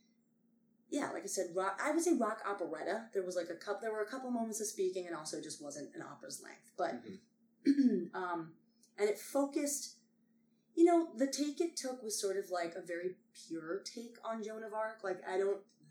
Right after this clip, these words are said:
Speaker 1: um, I'm not saying, like, I think a lot of people have written about her now and being like, sh-, you know,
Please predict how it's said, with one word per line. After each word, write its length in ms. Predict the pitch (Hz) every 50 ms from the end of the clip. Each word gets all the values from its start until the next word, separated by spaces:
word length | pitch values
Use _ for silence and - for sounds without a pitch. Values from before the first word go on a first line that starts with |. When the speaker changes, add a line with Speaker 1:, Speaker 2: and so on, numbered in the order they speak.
| - - -
Speaker 1:
um, 460 | 190 175 160 160 151 151 156 160 - - _ _ _ _ _ _ _ _ _ _ - - - _ _ _ _ _ _ _ _ _ _ _ _ _ _ _
I'm 140 | - 226 240
not 180 | 254 254 247
saying, 300 | - - 247 226 220 202 180
like, 200 | 220 220 214 220
I 40 | 226
think 200 | 220 - 269 -
a 20 |
lot 160 | 208 185 180 185
of 60 | 180
people 260 | - 208 - 190 175
have 80 | 170 170
written 180 | 170 - 190 175
about 200 | 165 165 165 165
her 160 | - 165 156 151
now 300 | 147 139 143 156 175 190
and 100 | 196 185 175
being 180 | 175 175 175 170
like, 200 | 165 160 151 -
sh-, 300 | - - - - - -
you 140 | 190 180 165
know, 260 | - 165 170 170